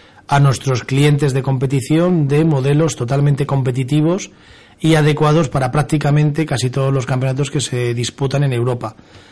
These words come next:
Eh, con el León Cup Ra-, Cup Racer no ha sido distinto, o sea, digamos así que el León Cup Racer es el Supercopa tres. Si de la primera generación tuvimos el Supercopa uno, de la segunda generación el Supercopa dos, pues ahora de este nuevo León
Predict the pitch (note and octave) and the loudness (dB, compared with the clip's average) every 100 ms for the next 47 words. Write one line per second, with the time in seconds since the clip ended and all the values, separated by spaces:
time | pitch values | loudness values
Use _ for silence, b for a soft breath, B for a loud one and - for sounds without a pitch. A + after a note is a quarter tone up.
0 | B B B B - D3+ C#3+ C3+ C3+ B2 | B B B B -2 2 4 4 2 2
1 | C3 C3+ C#3+ C3+ C#3+ C#3+ D#3+ F3 - C#3+ | 2 4 4 4 2 4 2 2 0 0
2 | C#3 D#3+ D3 F3+ D#3+ D3 C#3 C#3 C3+ C3 | 2 2 2 2 2 2 2 0 2 0
3 | B2 B2 - F3 E3 F#3+ C#3 B2+ C3 C3+ | 0 -2 2 2 2 0 0 0 0 0
4 | A#2+ A#2+ C3+ C3 C3 C3 C3 C3 C3 B2 | 0 -2 -2 -2 0 0 0 0 -2 0
5 | C3+ A#2+ C3 B2 B2 B2 B2 C3+ C3 B2+ | 0 0 -2 -2 -2 -2 -2 0 0 0
6 | D3 G#3 - B B B B B - D3 | 0 0 -6 B B B B B 0 2
7 | C3+ C3+ D3+ D3+ C#3+ B2+ D3 C#3+ C#3+ C3 | 2 2 0 2 0 0 0 2 0 0
8 | B2 B2+ C3 A#2+ - D3+ F3+ F#3 G3+ B | -4 -4 -4 -4 -2 0 2 2 0 B
9 | B B B C#3+ C#3+ B2 C#3+ D#3 D#3+ - | B B B -2 -2 -2 0 0 0 0
10 | C#3+ C3+ D#3 D3+ B2 B2+ C3+ D3+ D#3 D#3 | -2 -2 0 0 -2 -4 -4 -2 -2 0
11 | F3 F3 B2+ C#3+ C#3+ D3 D3+ D3 D3 D3 | 0 -2 -4 -2 0 -2 0 2 2 4
12 | D3 D#3 D#3+ | 4 2 0